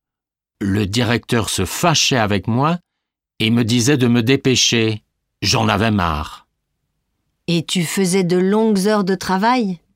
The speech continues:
Speaker 1: Non, pas trop, mais les heures n'étaient pas régulières.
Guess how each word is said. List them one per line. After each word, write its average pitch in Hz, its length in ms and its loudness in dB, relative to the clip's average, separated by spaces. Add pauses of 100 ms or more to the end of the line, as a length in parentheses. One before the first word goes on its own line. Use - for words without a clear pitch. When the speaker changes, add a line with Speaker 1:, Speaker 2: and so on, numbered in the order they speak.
Speaker 1:
Non, 104 680 0
pas 110 220 0
trop, 160 420 0 (800)
mais 127 220 0
les 135 320 0
heures 165 180 0
n'étaient 110 300 -2
pas 147 220 -4
régulières. 95 1000 -2